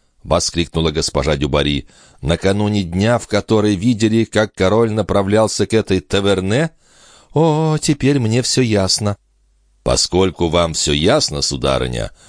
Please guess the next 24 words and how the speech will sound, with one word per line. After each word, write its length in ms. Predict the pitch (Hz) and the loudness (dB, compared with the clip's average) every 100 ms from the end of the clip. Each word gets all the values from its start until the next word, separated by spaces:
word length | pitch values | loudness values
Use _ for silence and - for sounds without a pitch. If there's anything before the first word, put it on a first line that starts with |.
| - | -20
вы 180 | - 110 | -4 -2
теперь 380 | 120 127 131 123 | 0 0 0 0
видите, 480 | 131 135 80 69 65 | 0 0 -2 -4 -8
что 240 | - 64 | -6 -4
мое 340 | 67 73 104 123 | -2 0 2 0
участие 680 | 120 - 113 110 - 101 87 | 0 0 0 0 -2 -2 -2
заключалось 800 | 85 80 78 - 95 87 80 - | -2 -2 -2 0 0 0 -2 -2
только 420 | 82 104 - 98 | 0 0 -2 -4
в 80 | - | -2
передаче 600 | 73 78 69 87 - 73 | -2 -2 0 0 0 -2
наркотика». 840 | 78 76 - 92 - 57 50 50 _ _ _ _ _ | -2 -2 -2 -2 -4 -10 -10 -10 _ _ _ _ _
«И 60 | 92 | -2
этот 320 | 92 87 78 | 0 -2 -2
наркотик 680 | 78 76 104 123 135 - - _ _ | -4 -2 0 0 0 -6 -12 _ _
выручил 600 | - 160 196 113 - 69 | 0 2 2 0 -2 -2
нас». 420 | 67 69 - - _ _ _ _ _ - - - | -2 0 -2 -4 _ _ _ _ _ -20 -20 -6
Бальзамо 600 | - 67 64 71 85 110 | -2 0 2 0 2 2
опять 300 | 104 95 78 | 2 0 0
предпочел 580 | 71 71 76 71 76 67 | -2 -2 -2 0 -2 0
подождать, 680 | 67 64 64 62 90 101 - _ _ | -2 -2 -2 0 0 0 -10 _ _
поскольку 580 | - 57 - 76 92 - | -4 -2 0 0 0 0
ничего 440 | 82 73 - 60 71 | 0 0 -2 0 0
не 120 | 76 | 0
знал. 420 | 64 65 55 - | 0 -2 -2 -6